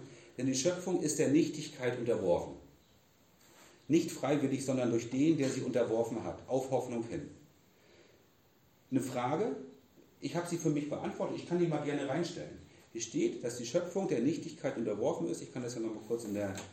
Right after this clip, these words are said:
neuen Genfer, ob das ein bisschen, äh, denn die ganze Schöpfung ist der Vergänglichkeit unterworfen, allerdings ohne etwas dafür zu können. Okay, das ist ein bisschen verständlicher gesagt. Äh, sie musste sich dem Willen dessen beugen, der ihr dieses Schicksal auferlegt hat.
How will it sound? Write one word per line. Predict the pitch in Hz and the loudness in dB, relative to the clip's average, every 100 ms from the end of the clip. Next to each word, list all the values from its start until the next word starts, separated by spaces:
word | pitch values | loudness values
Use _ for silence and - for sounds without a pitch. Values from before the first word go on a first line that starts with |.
| - - - | -18 -20 -8
neuen | 101 101 95 | -4 -2 0
Genfer, | 135 156 131 | 0 -2 -2
ob | 107 | -4
das | 110 | -4
ein | 104 101 | -4 -4
bisschen, | - 110 104 104 | -4 -4 -2 -2
äh, | 104 104 104 104 - - | 0 0 -4 -10 -20 -12
denn | 117 | -6
die | 123 | -2
ganze | 143 196 180 | 0 2 0
Schöpfung | 175 175 156 143 | 0 0 2 2
ist | 143 | 2
der | 139 | -2
Vergänglichkeit | 139 139 202 160 - 113 104 | 0 2 4 2 0 -4 -4
unterworfen, | 117 107 98 107 127 135 | -2 -2 0 -2 -2 -4
allerdings | 135 143 151 156 160 - | -2 0 2 2 2 2
ohne | 143 165 - | 6 6 6
etwas | - 139 | 0 -4
dafür | - 131 165 | -4 -2 -2
zu | - - | -2 -8
können. | - - | -12 -12
Okay, | - - - - - - - | -8 -4 -4 -6 -14 -20 -18
das | - | -14
ist | - - | -12 -12
ein | |
bisschen | - - | -12 -10
verständlicher | 107 104 110 92 92 | -8 -4 -4 -2 -4
gesagt. | 80 82 76 - - - - - - - - | -4 -4 -4 -6 -14 -20 -20 -20 -20 -20 -6
Äh, | 107 104 | -2 -2
sie | 107 | 0
musste | 120 185 - 185 | 2 2 2 -2
sich | 156 165 | 0 0
dem | 143 131 | 0 0
Willen | 135 139 131 139 | 4 6 4 2
dessen | 165 185 156 | -2 -2 -2
beugen, | 131 139 151 160 - - - | 0 2 0 -4 -8 -14 -8
der | 131 135 | -4 -2
ihr | 135 - 131 156 | -2 -4 -2 -2
dieses | 151 135 127 | 0 -4 -2
Schicksal | 160 - 143 123 | -4 -4 -2 -2
auferlegt | 90 - 76 76 - | -4 -8 -10 -12 -16
hat. | - | -18